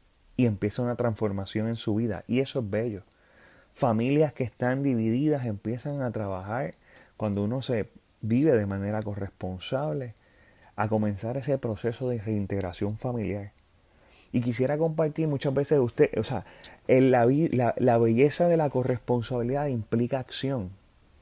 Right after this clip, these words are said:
implica llevar acción. No es solamente vivir fe, y quiero compartir esta cita bíblica, Santiago capítulo dos, versículo del catorce al versículo dieciséis, dice: "Hermanos,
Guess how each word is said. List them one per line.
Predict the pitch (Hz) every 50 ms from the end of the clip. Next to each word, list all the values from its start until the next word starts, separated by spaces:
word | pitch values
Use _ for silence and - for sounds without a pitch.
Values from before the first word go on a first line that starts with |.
| - - - - - - - _ -
implica | 123 117 110 101 - - 120 131 143 139 - 160 156 147
llevar | 131 110 110 107 107 107 110 123 131 - -
acción. | - 110 107 - - - - 127 123 110 98 95
No | 113
es | 135 -
solamente | - 190 196 170 156 156 156 151 - 139
vivir | 135 131 131 135 139 131
fe, | - - 139 120
y | 104
quiero | - 113 113 127 147 143 - - - - - - - - - -
compartir | - 123 113 - 110 98 - - 139 143
esta | 139 123 - - 127
cita | - - 139 131 - 127 117
bíblica, | 120 139 143 117 98 92 87 - 98 104 117 - _ - - - - - - - _
Santiago | - - - 113 104 104 101 - - 123 127 135 147 156 143
capítulo | - 110 - - 110 117 - 135 139 127 123 117 101
dos, | 104 123 127 - - - - -
versículo | 107 107 104 95 - - 107 - - 127 123 123 117 - - -
del | 110 110 107 104 98 -
catorce | - 98 98 92 - 113 120 135 147 139 - - 165 165 160 - _ _ _ _ _ - - - - - _ -
al | 101 101 98 95
versículo | 101 98 92 - - 113 107 - - 113 123 123
dieciséis, | 117 113 107 107 104 - - 110 113 113 117 113 - - -
dice: | 117 113 - - 110 -
"Hermanos, | - 110 107 104 104 101 101 107 123 135 131 107 95 - - -